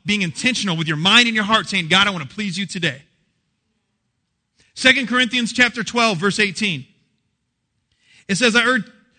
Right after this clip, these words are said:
I urged Titus to go with you, and I sent him, and I sent our brother with him. Titus did not exploit you, did he? Did we not walk in the same footsteps by the same Spirit?" Obedience.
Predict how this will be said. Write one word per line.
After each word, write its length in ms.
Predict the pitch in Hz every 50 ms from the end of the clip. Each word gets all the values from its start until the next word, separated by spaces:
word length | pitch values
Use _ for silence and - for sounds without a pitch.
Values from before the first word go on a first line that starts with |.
| _ _ -
I 160 | 185 220 214
urged 340 | 220 254 277 285 226 - -
Titus 360 | 214 254 254 262 262 254 -
to 100 | - 247
go 220 | 196 175 233 247 254
with 180 | 254 254 -
you, 200 | - 254 262 277
and 100 | 233 196
I 120 | 208 214 214
sent 300 | 214 - 254 254 240 208
him, 380 | 202 233 226 226 220 220 - - _ _ - _
and 100 | 214 214
I 60 | 220
sent 280 | - - 262 262 254 233 -
our 220 | 190 214 214 208
brother 340 | 170 160 214 240 240 262 240
with 180 | 220 220 214 -
him. 280 | 180 160 151 185 180 - _ _ _ _
Titus 340 | - - 233 262 269 254 -
did 160 | - 190 185
not 160 | 180 170 165
exploit 560 | 165 156 - - - - 156 196 240 214 -
you, 180 | 170 165 165 160 - _ _ _ _ -
did 160 | 175 170 202
he? 260 | 254 294 320 294 - _ _ _ _ _ _ _ _ _ _ _ _ _ _ _ _ _ _ _ _ _ 147
Did 460 | 131 165 254 285 294 311 320 302 262 - _ _ _
we 260 | 156 170 233 285 311
not 320 | 311 294 294 285 285 247 190
walk 340 | 208 240 262 269 277 - 240
in 80 | 220
the 80 | 220 208
same 300 | - - 247 240 233 190
footsteps 680 | - - 277 277 - - - 269 262 226 - - -
by 500 | 156 175 208 220 226 240 254 262 262 262 226 -
the 120 | 170 196 196
same 340 | - - 233 226 233 226 202
Spirit?" 520 | - - - - 240 220 180 156 131 - - _ _ _ _ -
Obedience. 800 | 202 185 151 226 226 208 185 160 135 - - - - - -